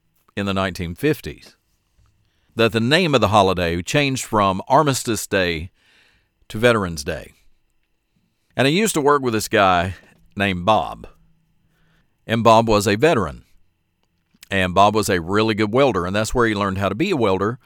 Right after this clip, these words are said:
was in the military. Well, it just so happened this place where we worked, we were fortunate enough that this company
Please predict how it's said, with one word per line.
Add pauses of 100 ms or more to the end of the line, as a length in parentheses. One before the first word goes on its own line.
(300)
was
in
the
military. (1400)
Well,
it
just
so
happened
this
place
where
we
worked, (600)
we
were
fortunate
enough (1160)
that
this
company